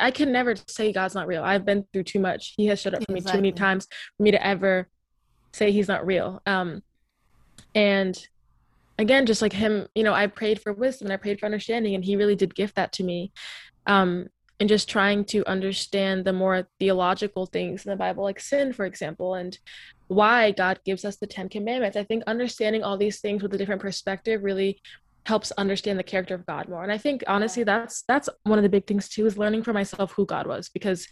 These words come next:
Speaker 2: Exactly.
Speaker 1: I grew up with people telling me who he was, and, um, I operated based off of that understanding. But when I learned about the love of Jesus Christ, when I learned about what the gospel really was, like,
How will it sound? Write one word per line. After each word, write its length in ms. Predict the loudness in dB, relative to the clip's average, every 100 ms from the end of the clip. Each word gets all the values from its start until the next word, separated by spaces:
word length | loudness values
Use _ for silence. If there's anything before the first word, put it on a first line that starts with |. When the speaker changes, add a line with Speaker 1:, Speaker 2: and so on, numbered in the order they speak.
| -12
Speaker 2:
Exactly. 560 | -10 -10 -8 -10 -4 0
Speaker 1:
I 60 |
grew 200 | 4 6
up 320 | 6 6 2 -4 _ -6
with 140 | -2
people 200 | 0 0
telling 280 | 2 2 2
me 300 | 0 -2 -4
who 60 | -2
he 100 | 0
was, 320 | 0 -4 -10 -6
and, 440 | -4 -4 -6 -10 -6
um, 400 | -4 -4 -6 -12 -12 -2
I 100 | 2
operated 460 | 2 2 2 2 0
based 220 | -2 -2
off 140 | -6
of 120 | -4
that 280 | -2 -2 -4 _ _
understanding. 720 | -6 -4 2 4 4 2 -2 -10 -20 -20 _ _ _ _ _ 2
But 140 | 4
when 100 | 4
I 100 | 4
learned 280 | 4 4 4
about 180 | 2 2
the 80 |
love 180 | 0 0
of 80 | -2
Jesus 220 | -6 -12
Christ, 460 | -10 -8 -8 -12 -10
when 160 | -2 2
I 80 | 4
learned 300 | 4 4 2
about 400 | 2 2 0 0
what 180 | 0
the 80 | 0
gospel 380 | -2 -4 -4 -2
really 180 | -2 0
was, 380 | 0 -2 -4 -4
like, 200 | -4